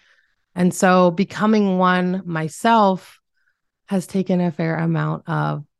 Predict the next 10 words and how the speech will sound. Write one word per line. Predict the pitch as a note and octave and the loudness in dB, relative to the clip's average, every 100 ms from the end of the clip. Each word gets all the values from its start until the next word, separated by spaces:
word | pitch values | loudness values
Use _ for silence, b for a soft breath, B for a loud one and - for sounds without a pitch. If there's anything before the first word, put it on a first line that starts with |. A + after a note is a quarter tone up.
| - | -8
learning. | D#3+ D#3+ D3 D3 - | -4 -2 -2 -6 -10
It's | G#3+ D3 | -12 -12
taken | - E3 D#3 D#3 | -6 -4 -4 -6
a | D#3+ E3 | -6 -8
fair | - D#3 D#3 | -6 -6 -6
amount | D#3 D#3 D3+ D3+ D3+ - | -6 -4 -4 -6 -8 -10
of | D#3 D3+ D3 D3 - _ b b b b b b _ _ _ _ _ _ _ | -8 -6 -6 -10 -16 _ b b b b b b _ _ _ _ _ _ _
grace. | - E3+ D3+ - - - B B B B B | -2 0 -2 -4 -14 -14 B B B B B
And | F3 E3 D#3+ | -2 0 0
so | - E3+ E3 D#3+ D#3+ D#3+ | 0 2 2 2 0 -4